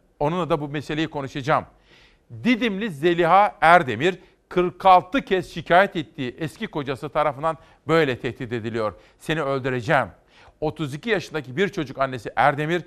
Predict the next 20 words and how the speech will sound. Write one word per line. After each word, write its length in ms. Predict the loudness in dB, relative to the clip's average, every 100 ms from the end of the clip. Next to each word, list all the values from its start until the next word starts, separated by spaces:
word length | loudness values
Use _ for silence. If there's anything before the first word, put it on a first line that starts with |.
| -10 _ 4
dört 260 | 6 6 2
yıl 100 | -4
önce 260 | -4 -6
boşandığı 460 | -6 -6 -6 -6 -6
kocası 380 | -6 -6 -8 -4
Murat 320 | -2 -2 -2
Cem 220 | -4 -2
Kara 260 | 0 2 2
tarafından 440 | -2 -2 -2 -4 -4 _ _
sürekli 460 | -2 0 0 -6 -6
ölüm 200 | -6 -4
tehditleri 480 | -8 -8 -6 2
alıyor. 320 | 4 4 -2 -6 _ _
Her 200 | 6 8
ay 200 | 8 6
koruma 320 | 0 -2 0 0
kararı 340 | 2 4 4
çıkartan 540 | 0 0 0 0 -6
genç 200 | -6 -8
kadın, 320 | -6 -2 -2